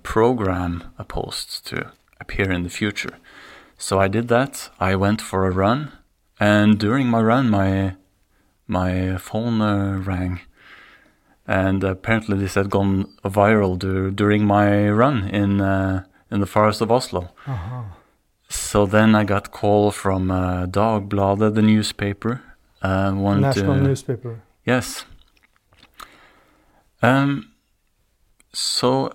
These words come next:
Speaker 1: yeah, so that had gone viral. It had uh, I
Speaker 2: So
Speaker 1: think
Speaker 2: more so than with just, uh,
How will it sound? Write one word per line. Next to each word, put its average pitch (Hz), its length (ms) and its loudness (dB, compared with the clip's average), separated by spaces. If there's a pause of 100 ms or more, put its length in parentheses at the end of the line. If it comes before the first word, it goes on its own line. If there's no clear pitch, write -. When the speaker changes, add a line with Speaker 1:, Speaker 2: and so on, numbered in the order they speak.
(360)
Speaker 1:
yeah, 165 200 4 (160)
so - 200 -2
that 135 220 0
had 117 160 -2
gone 110 240 4
viral. 113 480 2
It 98 380 -4
had 101 420 2 (880)
uh, - 340 -4
I - 20 -16 (320)
Speaker 2:
So 165 120 2
Speaker 1:
think 127 120 2
Speaker 2:
more 151 220 6
so 160 360 2
than 143 380 0
with 123 340 0
just, - 320 -6
uh, - 60 -8